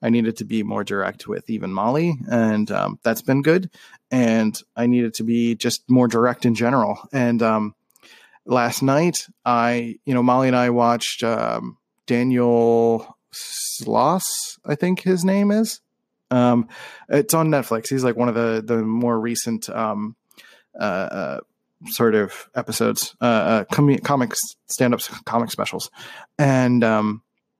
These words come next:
he is, like, completely an I N T P and just, like, complete introverted thinking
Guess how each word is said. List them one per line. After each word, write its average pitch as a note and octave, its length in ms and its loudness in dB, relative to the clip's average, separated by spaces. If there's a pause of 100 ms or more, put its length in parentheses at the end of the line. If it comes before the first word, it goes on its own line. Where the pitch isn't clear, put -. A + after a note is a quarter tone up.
(160)
he F#3+ 320 6
is, C3 200 6
like, B2 260 2
completely B2+ 440 2
an A#2 60 0
I A#2+ 120 0
N A2+ 60 -2
T A#2 140 -8
P A2+ 460 -10
and B2 380 -2 (840)
just, C3+ 200 0
like, B2 340 0 (220)
complete C#3+ 500 0
introverted D3 520 2
thinking B2+ 560 -2